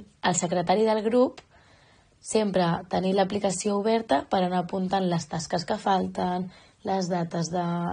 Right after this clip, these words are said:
d'entregues quan necessiten per fer la següent tasca, posar, mm, qui és el responsable de cada tasca.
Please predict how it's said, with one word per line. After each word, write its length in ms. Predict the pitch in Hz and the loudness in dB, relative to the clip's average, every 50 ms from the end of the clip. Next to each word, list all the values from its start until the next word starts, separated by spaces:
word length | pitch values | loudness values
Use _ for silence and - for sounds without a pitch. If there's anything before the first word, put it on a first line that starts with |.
| 185 190 185 | -6 -6 -6
d'entregues 640 | 175 190 190 196 196 196 185 180 175 185 175 175 | -4 -4 -4 -4 -2 0 0 0 0 -2 -4 -4
quan 320 | - - - 175 170 170 170 | -6 -6 -4 -2 -2 0 0
necessiten 680 | 170 170 165 - - - - 175 170 175 170 170 165 160 - | -2 -2 -2 -4 -4 -4 -4 -4 -4 -2 -2 -2 -2 -2 -2
per 140 | 175 165 165 | -4 -4 -4
fer 300 | - - 175 170 170 170 165 | -4 -2 -2 0 0 0 0
la 100 | 165 156 | -2 -4
següent 360 | - - 156 156 196 226 233 226 | -4 -6 -4 -2 -2 -2 0 0
tasca, 580 | - 180 175 170 170 - - - 170 165 165 165 - _ _ _ _ _ - - - - - - _ _ _ _ _ | 0 0 0 0 -4 -6 -4 -2 -2 -2 -2 -4 -8 _ _ _ _ _ -20 -20 -20 -20 -20 -20 _ _ _ _ _
posar, 600 | - 196 185 175 170 190 180 175 175 175 175 170 | -4 -2 0 0 2 2 2 2 2 2 2 2
mm, 260 | 170 170 165 165 165 - - _ _ _ _ _ _ _ _ _ _ _ _ _ _ _ _ _ _ _ _ _ _ - | 2 0 0 -2 -4 -8 -14 _ _ _ _ _ _ _ _ _ _ _ _ _ _ _ _ _ _ _ _ _ _ -12
qui 180 | - 208 202 190 | -4 0 2 2
és 100 | 175 170 | 2 2
el 100 | 175 165 | 2 0
responsable 560 | 175 170 - - - 180 175 170 165 180 165 | 0 -2 -4 -4 -4 -4 -2 -2 -2 -2 -4
de 80 | 165 160 | -4 -4
cada 240 | - 180 180 196 208 | -2 0 0 0 2
tasca. 480 | - 190 180 170 - - 180 175 170 | 0 0 -2 -2 -6 -6 -4 -4 -4